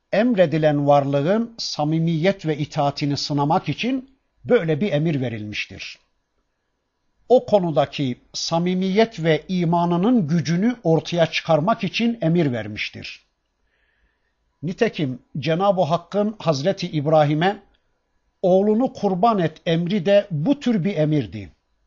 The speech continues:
Bu sebeple de eylem gerçekleşmeden Cenab-ı Hak bu emri geri aldı. Rabbimiz baba ile oğlun teslimiyetlerini açığa çıkarmak istiyordu.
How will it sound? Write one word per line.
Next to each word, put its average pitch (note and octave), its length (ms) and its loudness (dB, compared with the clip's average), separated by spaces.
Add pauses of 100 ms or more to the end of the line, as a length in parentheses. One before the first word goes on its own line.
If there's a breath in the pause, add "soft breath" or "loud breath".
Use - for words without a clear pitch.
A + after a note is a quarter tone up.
(960)
Bu D#3 180 -2
sebeple E3 600 0
de B2+ 260 -4 (160)
eylem F3 460 0
gerçekleşmeden E3+ 1300 0 (120)
Cenab-ı D3+ 520 0
Hak C#3 300 -2
bu G#3 160 0
emri D#3 360 -2
geri C#3 260 0
aldı. G#2 400 -6 (1300)
Rabbimiz F3 760 -2
baba D#3+ 460 4
ile D#3 220 0
oğlun D#3+ 720 0
teslimiyetlerini D#3 1080 -2
açığa E3+ 340 0
çıkarmak D3 560 -2
istiyordu. G#2 580 -10